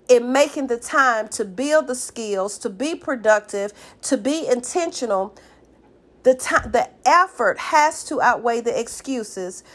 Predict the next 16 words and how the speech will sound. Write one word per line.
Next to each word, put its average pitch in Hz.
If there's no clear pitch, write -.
because 254
if 262
the 262
excuses 330
are 240
outweighing 240
the 214
effort, 240
the 233
time 262
management 277
issue 285
will 226
continue 247
to 208
be 196